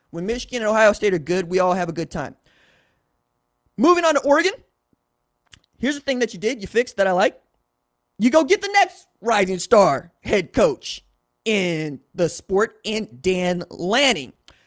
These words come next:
You also added Bo Nix, which I put a question mark next to in my notes because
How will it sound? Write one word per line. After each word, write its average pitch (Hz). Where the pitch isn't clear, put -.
You 185
also 254
added 233
Bo 220
Nix, 214
which 170
I -
put -
a 262
question 196
mark 226
next 226
to 254
in 202
my 151
notes 185
because 175